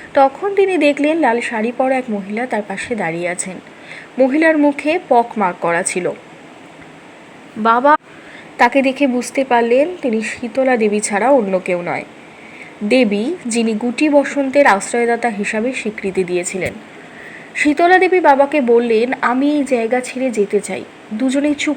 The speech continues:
করে রইল। কিছুক্ষণ পর দেবী বাবার পা, সামনে পা দিলেন। বাবা খুব গম্ভীর সুরে তাকে তিরস্কার করলেন, "আমি এসেছি,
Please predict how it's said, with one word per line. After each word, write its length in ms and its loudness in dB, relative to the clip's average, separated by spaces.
করে 180 2
রইল। 300 0
কিছুক্ষণ 500 -2
পর 260 4
দেবী 320 0
বাবার 320 0
পা, 160 0
সামনে 460 -2
পা 220 -2
দিলেন। 300 -8
বাবা 320 4
খুব 240 0
গম্ভীর 360 0
সুরে 260 -2
তাকে 220 -2
তিরস্কার 540 -2
করলেন, 320 -4
"আমি 340 -2
এসেছি, 560 -4